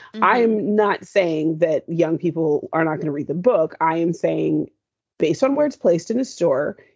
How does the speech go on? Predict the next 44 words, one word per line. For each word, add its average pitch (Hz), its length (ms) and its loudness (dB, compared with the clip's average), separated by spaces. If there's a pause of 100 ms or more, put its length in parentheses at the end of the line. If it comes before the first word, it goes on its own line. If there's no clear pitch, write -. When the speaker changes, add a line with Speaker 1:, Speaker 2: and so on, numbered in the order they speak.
Speaker 2:
you're 165 200 0
going 180 300 2
to 262 140 -2
know 160 220 0
that 160 140 0
it 160 100 0
was 160 220 0
not 160 340 0 (380)
directed 226 460 0
at 139 140 -6
you. 127 260 -6
So 185 340 2
whatever 208 440 0
terrible 226 580 -4
things 180 300 0
that 180 100 2
you 170 160 -4
<laughs> - 0 -
take - 380 0
away 196 220 4
from 208 240 -2
this, 240 380 -2 (960)
I 180 120 2
really 226 320 2
have 262 160 2
no 262 160 0
control 254 360 2
over 165 500 2
because 180 440 0
you 185 100 0
were 175 140 2
not 160 240 -2
the 151 80 -6
target 135 320 -6
audience. - 520 -10 (160)
Um, 175 520 0 (380)
Speaker 1:
And 302 120 -2
I 370 60 2
really 339 340 0
hope 233 280 0
that 202 140 2
booksellers 175 580 0
put - 240 -2
it 147 180 2